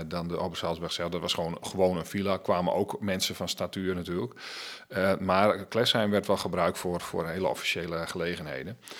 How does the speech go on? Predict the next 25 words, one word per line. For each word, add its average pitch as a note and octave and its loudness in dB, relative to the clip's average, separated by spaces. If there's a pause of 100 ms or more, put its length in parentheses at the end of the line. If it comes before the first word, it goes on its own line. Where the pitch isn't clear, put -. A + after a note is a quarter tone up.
(260)
En, G2 2
eh, F#2+ 0
ook A#2+ 0
toen, G2+ 0
eh, F#2+ -4
Mussolini A2+ 4
op E2+ 4
bezoek E2 -4
kwam. D2+ -4
Die E2+ -4
kwam G#2 4
po-, G#2 0
voor - -2
een F2+ -4
paar A2+ 6
dagen F2 2
in, E2+ -4
eh, E2 -4
in E2+ -8
Duitsland C3 4
in, B2+ 0
in A#2 0
april A#2 2
negentien A2+ 0
drieënveertig. G#2+ 0